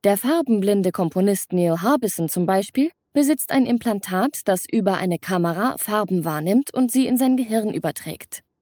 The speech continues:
Als Töne. Die Cyborg-Bewegung findet derzeit immer mehr Anhänger.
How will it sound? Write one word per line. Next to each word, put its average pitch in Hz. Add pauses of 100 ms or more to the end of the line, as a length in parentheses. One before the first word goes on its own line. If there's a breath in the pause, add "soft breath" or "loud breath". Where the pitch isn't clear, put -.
Als 170
Töne. 269 (600)
Die 226
Cyborg-Bewegung 196
findet 277
derzeit 208
immer 277
mehr 190
Anhänger. 180